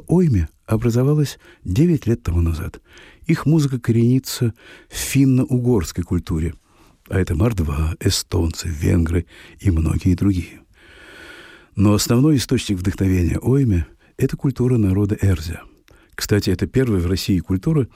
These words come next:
официально возрождающая свои древние языческие корни. С девяносто первого года эрзяне проводят общественные моления богу Инышкипазу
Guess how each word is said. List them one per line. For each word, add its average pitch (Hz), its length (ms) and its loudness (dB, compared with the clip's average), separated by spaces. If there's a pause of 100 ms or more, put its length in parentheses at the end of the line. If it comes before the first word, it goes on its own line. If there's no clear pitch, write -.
(440)
официально 107 920 0
возрождающая 87 920 0
свои 90 300 0
древние 90 480 2
языческие 92 500 0
корни. 127 400 -2 (640)
С 85 100 0
девяносто 104 440 2
первого 98 340 2
года 85 380 -2 (840)
эрзяне 104 460 2
проводят 101 560 0
общественные - 840 0
моления 90 440 2
богу 90 420 0
Инышкипазу 80 800 -2